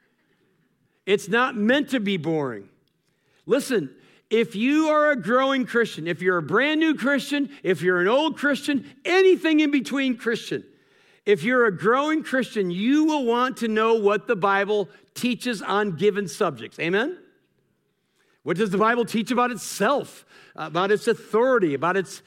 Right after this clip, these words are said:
inspiration, about its, about its unity, about its sufficiency? What does the Bible teach us about God? We'll be into that next week. Who is God? How do we know about God? What is God like?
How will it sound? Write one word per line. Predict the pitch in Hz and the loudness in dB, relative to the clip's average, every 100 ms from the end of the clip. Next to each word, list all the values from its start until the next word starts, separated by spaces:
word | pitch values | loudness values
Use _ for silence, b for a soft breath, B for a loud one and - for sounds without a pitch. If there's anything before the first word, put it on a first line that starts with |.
| b b | b b
inspiration, | 185 220 - 240 240 277 262 202 | -2 -2 -4 2 2 2 0 -2
about | 165 156 175 | -2 0 0
its, | 185 - - b b b b | 0 -4 -16 b b b b
about | 147 190 | -2 0
its | 196 - - | 0 -4 -12
unity, | 170 208 269 277 254 190 151 147 | -6 0 2 2 2 0 0 -4
about | 143 185 196 | -2 0 0
its | 196 196 | -2 -4
sufficiency? | - 214 - - 269 - 240 190 - 185 135 107 _ _ _ _ _ _ _ _ _ _ _ _ _ _ _ _ _ _ _ _ _ _ | -6 -6 -6 -4 -4 -2 -6 -6 -4 -4 -4 -8 _ _ _ _ _ _ _ _ _ _ _ _ _ _ _ _ _ _ _ _ _ _
What | - 190 | -2 0
does | 240 | 0
the | 202 | 0
Bible | 208 220 226 | 2 2 0
teach | - 208 | -2 -4
us | 208 190 | -4 -2
about | 226 226 156 | -2 -2 0
God? | 220 262 208 | 2 2 0
We'll | 156 175 | 0 -2
be | 180 190 | 0 2
into | 196 | 2
that | 185 208 226 | 0 0 0
next | 185 - - | -4 -4 -6
week. | 233 156 | -6 -4
Who | 135 247 277 | -2 0 0
is | 202 | -2
God? | 185 240 262 185 131 B B | -2 2 2 0 -2 B B
How | - 240 | -2 -2
do | 294 | 0
we | 285 | 0
know | 262 285 302 | 2 4 2
about | 247 208 180 | 2 0 -2
God? | 151 156 143 | -2 -2 -2
What | 143 269 | -2 -2
is | 226 | 0
God | 277 277 226 | 0 0 0
like? | 214 247 233 - | 0 2 0 -4